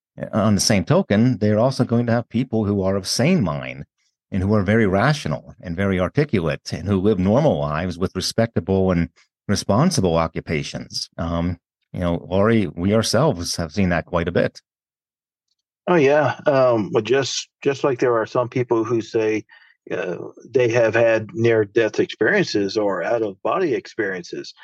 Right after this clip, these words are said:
Speaker 2: And,
Speaker 1: Yeah.
Speaker 2: you know, these people, and some of these people are truly nuts, you know, <laughs> cer-, uh, you know, certifiably insane.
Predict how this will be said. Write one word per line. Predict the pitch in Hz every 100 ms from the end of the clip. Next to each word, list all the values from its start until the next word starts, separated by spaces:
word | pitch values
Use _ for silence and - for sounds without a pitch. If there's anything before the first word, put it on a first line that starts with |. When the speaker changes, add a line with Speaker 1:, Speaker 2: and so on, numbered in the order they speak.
| - - -
Speaker 2:
And, | 127 113 104
Speaker 1:
Yeah. | 87 117 113 _ _ _ _ _ _ _ _ _ _ _
Speaker 2:
you | 165
know, | 135
these | 127 180
people, | 175 -
and | - 120
some | - 147
of | 196
these | 175
people | - 170 98
are | 92
truly | - 98 98
nuts, | 101 156 - - - -
you | 104
know, |
<laughs> | 101 - - 143 - - - -
cer-, | - -
uh, | 117
you | 107 110
know, | 110
certifiably | - 127 117 - 123 123 123 127
insane. | 127 - 170 147